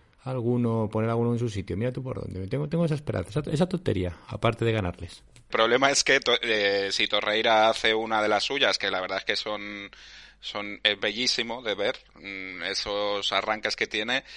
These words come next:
Speaker 2: Eh, va a acabar expulsado. Conociendo a los trencillas, cómo actúan contra nosotros, eh, estaremos con diez pronto. Eh, yo quiero poner un poquito de,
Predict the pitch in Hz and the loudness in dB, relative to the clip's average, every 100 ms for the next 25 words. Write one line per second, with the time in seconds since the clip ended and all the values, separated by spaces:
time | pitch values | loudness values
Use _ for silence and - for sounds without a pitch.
0 | - - - - 107 101 98 95 104 107 | -18 -18 -6 4 8 10 8 6 4 4
1 | 107 107 - 90 - 131 104 - 101 90 | 4 2 -2 -4 0 2 0 -8 -10 -10
2 | - 95 98 98 95 95 98 95 95 95 | -4 -4 -2 -2 -2 0 0 2 2 2
3 | 98 - 101 95 104 107 101 98 95 - | 0 -4 -6 -2 -2 0 2 2 2 -2
4 | 104 104 107 104 101 101 104 104 101 113 | -6 -6 -6 -6 -6 -4 -4 -2 -2 -4
5 | 107 127 135 - - - - - _ - | -4 -4 -2 -4 -6 -16 -20 -20 _ -2
6 | 107 104 98 98 92 92 101 - 107 104 | 2 4 4 2 0 -2 -4 -6 -4 -4
7 | 107 104 101 98 76 - _ - - - | -4 -8 -10 -10 -14 -14 _ -20 -20 -20
8 | _ - 107 104 104 101 101 117 131 127 | _ -4 0 4 6 4 4 2 2 2
9 | 143 139 139 139 135 147 147 - 123 123 | 0 2 2 2 4 4 2 -2 -8 -6
10 | 135 - - 131 135 123 110 104 101 95 | -6 -4 -4 -2 2 4 6 6 4 4
11 | 90 87 90 87 82 | 4 4 2 0 -2